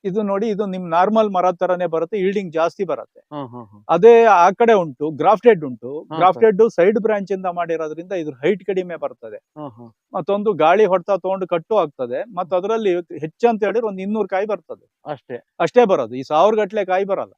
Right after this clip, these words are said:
Speaker 2: ಇದು ಬಡ್ಡೆಡ್ ಗಿಡ ಅಂತ
Speaker 1: ಹಾ,
Speaker 2: ಹೇಳಿದ್ರೆ?
Speaker 1: ಬಡ್ಡೆಡ್ ಗಿಡ. ಇವಲ್ಲಿ ಏನಾಗ್ತದೆ ನಿಮ್ಗೆ,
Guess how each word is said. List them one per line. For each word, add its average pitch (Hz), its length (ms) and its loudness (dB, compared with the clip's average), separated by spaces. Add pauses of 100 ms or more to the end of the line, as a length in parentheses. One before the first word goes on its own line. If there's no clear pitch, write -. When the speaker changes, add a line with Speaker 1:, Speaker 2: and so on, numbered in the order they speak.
Speaker 2:
ಇದು 170 160 -8
ಬಡ್ಡೆಡ್ 165 360 -2
ಗಿಡ 170 160 -6
ಅಂತ 156 200 -6
Speaker 1:
ಹಾ, 156 60 0
Speaker 2:
ಹೇಳಿದ್ರೆ? 160 140 2
Speaker 1:
ಬಡ್ಡೆಡ್ 175 340 0
ಗಿಡ. 120 160 -6 (180)
ಇವಲ್ಲಿ 214 340 4
ಏನಾಗ್ತದೆ 185 500 -4
ನಿಮ್ಗೆ, 175 400 -6